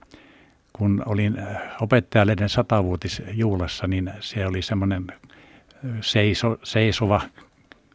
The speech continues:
tilaisuus ja yksi, kaksi minun nimeni huudettiin sieltä ja, ja tuota, sieltä tuli minulle tuttu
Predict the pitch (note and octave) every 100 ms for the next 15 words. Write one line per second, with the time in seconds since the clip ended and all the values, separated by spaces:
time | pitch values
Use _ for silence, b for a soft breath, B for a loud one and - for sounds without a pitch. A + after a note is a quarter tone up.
0 | _ _ _ _ - G#2 G#2 F#2+ A2 F#2
1 | G#2 G#2 - C3 - A#2 - A#2 A2 A#2+
2 | A#2 G#2 F#2+ A#2+ G2+ - G2+ G2 - G#2
3 | F2 G2 F2+ F2 B B B B B B
4 | B _ G#2+ F#2 G2+ F#2 F2 F#2 C#2+ -
5 | _ _ b b b b _ _ - -
6 | - A2+ - G#2 F#2 F#2 - A2+ G#2 G#2+
7 | F2+ F#2 - _ - - B2 - - F2+